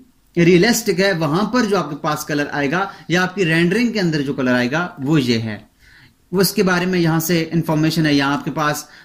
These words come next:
अ, उस टाइल का साइज बता रहा है कि आपको कैसे वो टाइल नजर आएगी। यहाँ से आप इसको चेंज कर सकते हैं, इसका सीन चेंज कर सकते हैं, स्क्वायर, क्यूब, सिलें-, अ,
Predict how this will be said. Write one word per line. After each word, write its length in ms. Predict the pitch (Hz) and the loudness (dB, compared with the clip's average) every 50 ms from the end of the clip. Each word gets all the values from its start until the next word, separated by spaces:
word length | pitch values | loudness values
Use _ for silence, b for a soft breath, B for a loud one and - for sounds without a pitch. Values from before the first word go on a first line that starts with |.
| B B | B B
अ, 180 | 147 147 147 - | -2 -2 -2 -2
उस 240 | 147 135 - - - | -6 -8 -8 -4 -2
टाइल 220 | 165 147 151 156 | -2 0 -2 -2
का 280 | 147 165 156 147 139 - - | -4 -4 -4 -4 -4 -6 -6
साइज 320 | - 160 151 170 160 165 | -4 -2 -2 -2 -2 -4
बता 180 | 160 143 160 147 | -4 -4 -2 -2
रहा 100 | 143 147 | -2 -2
है 60 | 139 | -2
कि 100 | 135 143 | -4 -4
आपको 180 | 135 135 131 | -6 -4 -4
कैसे 260 | 123 151 147 143 - 170 | -4 -4 -2 -2 -2 -2
वो 120 | 165 165 | -2 -2
टाइल 300 | 160 160 143 139 139 139 | -2 -2 -2 -2 -2 -2
नजर 200 | 135 123 139 135 | -2 -2 -2 -2
आएगी। 280 | 135 131 127 131 135 135 | -2 -2 -2 -2 0 0
यहाँ 180 | 131 135 139 | 0 0 0
से 140 | 139 - 160 | 0 -2 -2
आप 140 | 151 143 143 | -2 -2 -4
इसको 180 | 151 - - 147 | -6 -8 -8 -6
चेंज 260 | 131 151 147 147 143 | -2 0 0 0 0
कर 80 | 151 147 | -2 -4
सकते 220 | 147 139 123 143 | -4 -4 -4 -4
हैं, 60 | 143 | -4
इसका 140 | - - 139 | -4 -4 -4
सीन 240 | 135 - 147 156 156 | -2 0 2 2 2
चेंज 240 | 156 156 147 139 135 | 0 0 -2 -2 -4
कर 120 | 147 139 | -6 -6
सकते 240 | 143 135 - - 139 | -6 -8 -6 -6 -6
हैं, 180 | 135 127 127 B B B B | -6 -6 -8 B B B B
स्क्वायर, 440 | 143 - - - 165 160 156 147 135 | -8 -6 -2 0 0 2 2 2 0
क्यूब, 380 | 123 - - 151 151 151 139 - | -2 -2 -2 0 0 0 0 -2
सिलें-, 580 | - - 160 156 156 151 151 147 147 147 - | -2 -2 0 0 0 0 0 -2 -4 -6 -8
अ, 200 | - 135 127 123 | -6 -4 -4 -4